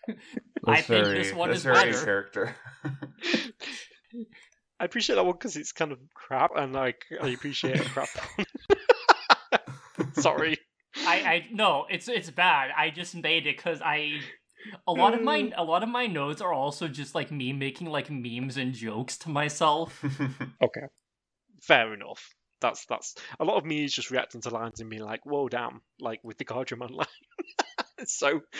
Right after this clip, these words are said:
Speaker 3: it's totally cool if you, uh, if you do the same thing. <laughs>
Speaker 2: But yeah,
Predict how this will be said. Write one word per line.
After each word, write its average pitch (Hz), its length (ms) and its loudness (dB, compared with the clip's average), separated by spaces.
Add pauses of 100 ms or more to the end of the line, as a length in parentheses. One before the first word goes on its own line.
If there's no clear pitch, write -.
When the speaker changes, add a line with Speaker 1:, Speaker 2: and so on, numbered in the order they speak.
(280)
Speaker 3:
it's - 260 -4
totally 147 360 -6
cool 110 320 -10 (220)
if 123 160 -6
you, 117 280 -4
uh, 110 160 -4 (100)
if 131 100 -14
you 131 140 -8
do 120 100 -6
the 117 80 -12
same - 180 -10
thing. - 180 -6 (360)
<laughs> 403 80 6 (540)
Speaker 2:
But 156 200 -2
yeah, 131 340 4